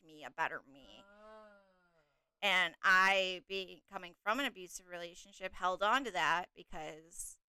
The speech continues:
Speaker 1: I needed stability. And I needed, like, I was looking for friends. I was looking for someone to, like, love me.
Speaker 2: A partner.
Speaker 1: Yeah, I was looking for a real partner, and I had, like, all these boxes,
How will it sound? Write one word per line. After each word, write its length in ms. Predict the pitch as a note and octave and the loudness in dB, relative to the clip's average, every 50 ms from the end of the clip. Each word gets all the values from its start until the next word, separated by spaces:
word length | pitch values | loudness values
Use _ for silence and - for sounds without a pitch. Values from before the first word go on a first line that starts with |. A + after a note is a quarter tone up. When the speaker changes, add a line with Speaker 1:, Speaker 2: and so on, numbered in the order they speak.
| _ _ _ _ - | _ _ _ _ -4
Speaker 1:
I 180 | - F3+ F#3 F#3 | -2 -2 -2 -2
needed 580 | F3+ F3+ F#3+ G#3 G#3+ F#3 G3 F#3 F#3 F3+ F#3 F3+ F3+ _ _ _ _ _ _ _ | -6 -12 -14 -12 -8 -6 -4 -4 -4 -6 -10 -16 _ _ _ _ _ _ _ _
stability. 840 | - - - - G3 - F3+ A#3 B3+ G#3 E3+ C#3+ D#3 D3+ D3 D3 G3+ _ _ E3+ | -8 -8 -6 -6 -6 -4 -2 -2 -2 -2 -4 -4 -8 -10 -12 -12 -16 _ _ -10
And 80 | F3 | -10
I 60 | F#3 F3+ F3+ | -10 -10 -12
needed, 320 | F#3 F#3+ F#3+ G3+ G3+ F#3+ _ - - - _ - | -14 -12 -10 -10 -10 -12 _ -14 -14 -12 _ -6
like, 200 | F#3+ F3 D#3+ _ - - - _ _ - | -6 -6 -6 _ -16 -20 -20 _ _ -6
I 40 | - | -6
was 100 | G3 - | -6 -4
looking 280 | G3+ G#3 G3 G#3 G3+ G3 | -4 -6 -6 -6 -8 -6
for 120 | G3+ A3 A3 | -6 -8 -8
friends. 540 | _ - G3 G3+ G#3+ A3+ A3 G3 F3 E3 F#3 | _ 0 2 4 4 4 2 -2 -8 -12 -10
I 60 | F#3 | -10
was 120 | F#3+ F#3 | -8 -10
looking 260 | F#3+ F#3+ - - F#3+ G3 G3+ - | -12 -16 -18 -20 -20 -20 _ -6
for 300 | F#3+ F#3+ F#3+ F#3+ G3 G#3 _ _ _ | -2 -2 -2 -2 -2 -6 _ _ _
someone 360 | - - F#3 F3+ F#3 F#3+ F3+ F3 F3 | -14 -8 -8 -4 -4 -6 -8 -6 -6
to, 140 | F#3 F3 | -4 -4
like, 200 | F#3 F#3+ F#3 F3 E3+ E3 | -2 -2 -4 -4 -4 -2
love 200 | E3+ F3+ G3+ G3 | -2 -2 -2 -2
me. 320 | G3+ F3 F3 E3 D#3+ D#3 _ _ | -6 -16 -16 -16 -16 -18 _ _
Speaker 2:
A 60 | - - _ | -20 -20 _
partner. 160 | A3+ - A3+ _ _ _ _ _ - | -20 -20 -20 _ _ _ _ _ -6
Speaker 1:
Yeah, 420 | A3+ C4 C#4 A#3+ G#3 F#3 F3 E3+ G#2 | -2 2 4 4 6 6 4 2 2
I 60 | E3+ | 0
was 100 | A3 G#3 | -2 0
looking 240 | A3 A#3+ B3+ D4+ D4 | -2 -4 -4 -4 -2
for 140 | C4 C4+ B3+ | 0 2 2
a 60 | B3 | 4
real 200 | A#3 A#3 A3+ A3 A3 | 4 4 4 4 4
partner, 280 | A3+ G#3 G#3 G3 - G#3+ G#3 G3+ | 2 0 0 2 0 0 0 -2
and 100 | F#3 G3 | -2 -4
I 60 | G3 G#3 G#3 | -4 -2 0
had, 160 | G3+ G#3 G#3+ | -2 0 0
like, 140 | A#3 A#3 A#3 | 0 2 2
all 120 | A3+ A3 | 2 2
these 220 | G#3+ G#3 G3+ - _ | 2 0 -6 -6 _
boxes, 540 | - G#3+ B3+ C#4+ - - F#3+ G3 G3 F#3+ G3 | 2 2 2 2 0 -4 -10 -10 -10 -10 -12